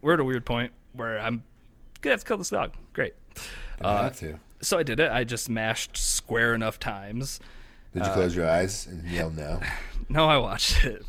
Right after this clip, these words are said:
Speaker 1: but
Speaker 2: Aw.
Speaker 1: it was after you,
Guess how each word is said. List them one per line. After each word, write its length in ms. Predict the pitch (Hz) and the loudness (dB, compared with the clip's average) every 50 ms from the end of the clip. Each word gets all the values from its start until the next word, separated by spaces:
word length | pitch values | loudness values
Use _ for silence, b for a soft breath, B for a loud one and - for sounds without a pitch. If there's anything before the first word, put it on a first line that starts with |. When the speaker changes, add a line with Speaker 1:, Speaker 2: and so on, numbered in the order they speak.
| - | -4
Speaker 1:
but 200 | 135 120 110 110 - - - | -4 -2 -2 -4 -4 -2 0
Speaker 2:
Aw. 580 | 104 85 78 69 67 67 69 71 71 71 76 73 | 0 0 0 -2 -2 -4 -6 -6 -6 2 4 6
Speaker 1:
it 160 | 76 71 - | 6 6 4
was 540 | 127 127 127 120 117 113 - - - - - - - B B B B B B - 98 - | 2 0 0 0 0 -2 -2 -4 -4 -6 -8 -14 -20 B B B B B B -8 -6 -2
after 320 | - 107 123 127 - - | 0 0 0 0 0 0
you, 380 | 175 151 143 131 127 120 113 | 0 0 0 0 0 0 -2